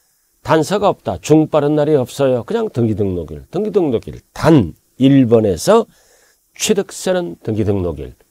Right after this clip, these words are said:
그러나 양도세는 과거로 돌아가요. 점유 개시.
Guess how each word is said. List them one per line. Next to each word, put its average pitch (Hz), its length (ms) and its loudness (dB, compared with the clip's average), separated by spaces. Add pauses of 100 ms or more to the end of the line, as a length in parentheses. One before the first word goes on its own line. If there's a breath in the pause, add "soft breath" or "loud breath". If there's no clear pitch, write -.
그러나 123 420 0 (140)
양도세는 156 1000 -2
과거로 139 540 -2
돌아가요. 131 640 -2 (500)
점유 107 1120 -2
개시. - 500 -8